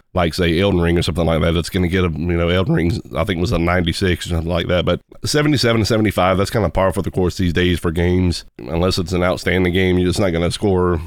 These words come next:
any, you know, above eighty or eighty-five. But just to kinda get into the game and talk about the game a little bit, I, like I say, I made some bullet points of, uh, things that I liked about the game. The game obviously takes place in Tokyo, Japan, because it's called Ghostwire Tokyo.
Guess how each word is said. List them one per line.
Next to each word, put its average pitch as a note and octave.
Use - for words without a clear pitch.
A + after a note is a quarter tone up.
any, F2
you F2+
know, E2+
above F2+
eighty F2+
or F2
eighty-five. F2
But B2+
just D3+
to C#3
kinda C#3+
get G#2
into A#2
the F#2+
game G2
and E2
talk G#2+
about G2
the F2
game F#2+
a F#2+
little F#2
bit, F#2
I, G2
like F#2
I -
say, F#2
I F#2
made F#2+
some F2
bullet F#2
points F#2+
of, E2+
uh, E2+
things C3
that G2+
I -
liked F#2+
about F2+
the -
game. E2+
The F#2
game D3
obviously A#2
takes G2
place F#2
in E2+
Tokyo, F#2
Japan, F2
because E2+
it's D#2+
called F2
Ghostwire F2
Tokyo. F2